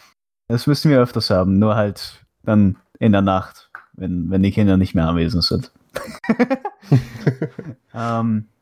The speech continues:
ja, ansonsten an dem Tag, das war so der Tag, wo ich eine Menge an Hauptkommi hatte und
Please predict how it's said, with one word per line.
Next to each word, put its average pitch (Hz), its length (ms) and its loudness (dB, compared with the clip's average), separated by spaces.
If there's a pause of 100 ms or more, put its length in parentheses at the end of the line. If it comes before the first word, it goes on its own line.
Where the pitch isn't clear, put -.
(240)
ja, 92 240 -2
ansonsten 107 380 -2
an 107 60 4
dem 107 160 2
Tag, 104 360 -4 (200)
das - 140 -10
war 117 80 0
so 117 80 0
der 110 200 2
Tag, 110 280 -2
wo 104 300 2 (160)
ich 98 220 -2
eine 104 140 4
Menge 95 280 4
an 90 140 0
Hauptkommi 104 440 -2
hatte 107 380 0
und 87 580 0